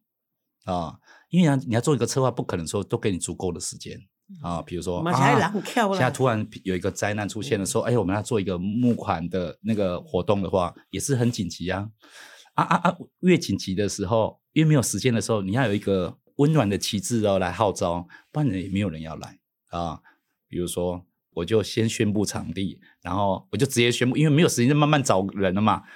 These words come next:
Speaker 1: 我就po出来就说，愿意参加的歌手请跟我联络啊。然后第二个是，就是愿意那个，就是
Speaker 2: 来义务的。
Speaker 1: 呃，来，愿意来，但是没有时间来的也可以跟我联络。
Speaker 2: 嗯，嗯。
Speaker 1: 啊，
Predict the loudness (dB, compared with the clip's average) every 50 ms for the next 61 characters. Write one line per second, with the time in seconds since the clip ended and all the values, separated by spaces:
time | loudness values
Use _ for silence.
0 | -20 -20 _ _ -6 -4 0 2 2 0 0 -4 _ 2 2 4 4 4 4 4
1 | 4 2 2 2 0 0 0 -4 _ 2 2 4 4 2 2 0 0 2 2 2
2 | 2 2 0 -2 -2 -2 -2 -2 -2 -4 -6 -6 -6 -8 -10 -14 -16 -10 -6 -4
3 | -2 -2 -2 -2 -2 -6 -10 -10 -10 -10 -10 -12 _ _ _ _ _ _ _ _
4 | _ _ _ _ _ -4 -2 -2 -2 -4 -8 _ -20 -20 -20 -20 _ -6 -4 -2
5 | -2 2 2 2 2 2 0 -2 0 -2 0 0 0 0 -2 -4 -8 -14 _ _
6 | _ _ _ _ _ _ _ _ -10 -6 -2 -2 -2 -2 -4 -2 0 2 2 4
7 | 4 2 2 0 0 0 -2 -2 0 0 0 0 0 -2 -4 -6 -8 -12 _ _
8 | _ _ -12 -10 -6 -4 -2 0 0 0 0 -2 -4 0 2 2 2 2 4 2
9 | 2 4 4 2 0 0 -2 -6 -8 -10 -8 -6 -2 0 0 -2 0 0 2 2
10 | 4 4 4 2 2 0 0 -2 -2 -2 -2 0 0 2 4 4 2 2 0 0
11 | 2 2 4 2 2 0 -2 -4 -4 -6 _ -8 -6 -4 -4 -4 -2 -2 -4 -4
12 | -4 -8 -10 -6 -2 -2 -2 0 -2 -4 -6 -8 -10 -10 -12 -12 -10 -2 2 2
13 | 4 4 2 -2